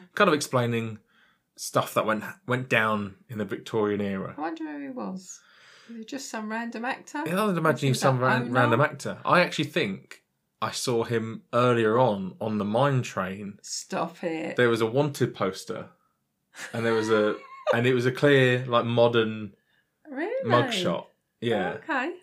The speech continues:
Speaker 1: Of, like, I don't know, someone who worked
Speaker 2: Okay.
Speaker 1: there or
Speaker 2: Yeah.
Speaker 1: And I wanna say he,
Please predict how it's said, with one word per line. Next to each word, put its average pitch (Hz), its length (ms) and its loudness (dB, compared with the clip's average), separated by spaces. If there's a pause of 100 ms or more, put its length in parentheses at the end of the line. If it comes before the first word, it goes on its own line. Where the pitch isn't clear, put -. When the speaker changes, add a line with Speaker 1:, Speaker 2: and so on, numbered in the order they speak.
(160)
Speaker 1:
Of, 104 160 -4
like, - 340 -2 (500)
I 92 100 -6
don't 95 100 -8
know, - 60 -12
someone 110 380 -2
who 107 100 -2
worked 107 260 2
Speaker 2:
Okay. 95 100 -4
Speaker 1:
there 101 120 -2
or 90 260 -6
Speaker 2:
Yeah. 233 300 -6 (680)
Speaker 1:
And 104 140 -10
I 104 40 -6
wanna 131 200 -2
say - 280 -2
he, 90 100 -8